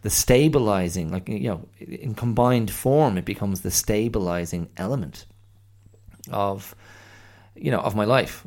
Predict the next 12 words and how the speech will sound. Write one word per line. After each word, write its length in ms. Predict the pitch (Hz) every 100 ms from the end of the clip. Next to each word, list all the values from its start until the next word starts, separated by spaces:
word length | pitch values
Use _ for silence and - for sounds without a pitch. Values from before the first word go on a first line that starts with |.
| -
and 180 | 95 95
of, 360 | 107 92 -
say, 220 | - 104 92
and 160 | 101
in 120 | 101
a 40 | 98
general 320 | 107 101 101
sense, 400 | - 92 120 -
you 80 | 92
know, 80 | 85
of 220 | 92 90
one's, 640 | 95 101 95 87 85 -